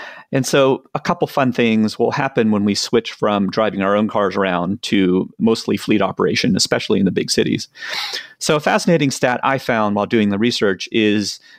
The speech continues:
L A is fourteen percent parking lots, like, fourteen percent. So imagine you could walk into the city planning office of L A and say, "I have a magic wand.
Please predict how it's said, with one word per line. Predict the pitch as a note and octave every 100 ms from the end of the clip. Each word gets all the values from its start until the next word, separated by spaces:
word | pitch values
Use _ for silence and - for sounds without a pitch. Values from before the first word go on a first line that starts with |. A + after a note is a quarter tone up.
| _ -
L | F#3 E3
A | D#3+ A2+ G2+ A#2 _
is | B2 A2
fourteen | - - F#3+ F#3+ E3 C#3
percent | B2 - - C#3 B2 -
parking | - - G#2+
lots, | - - - - _ E3
like, | F3+
fourteen | - D4 C4 - A#3+ A3+ F#3
percent. | - - G#3 D#3+ A#2 - _ - - -
So | - D#3+
imagine | F3+ B3+ A#3 F3
you | C#3+
could | D3+ A#2+
walk | C3 D3 -
into | C3 A2+
the |
city | A2 - B2+
planning | - B2+ B2 A2+
office | G2+ A2+ -
of | G2+
L | A2 G#2+
A | G2 G2 -
and | G#2+ G#2
say, | A#2 G#2 G2 - -
"I | D#3 G#3
have | G#3 D#3+
a | B2+
magic | G#2+ B2 F3 -
wand. | G#2+ E3+ -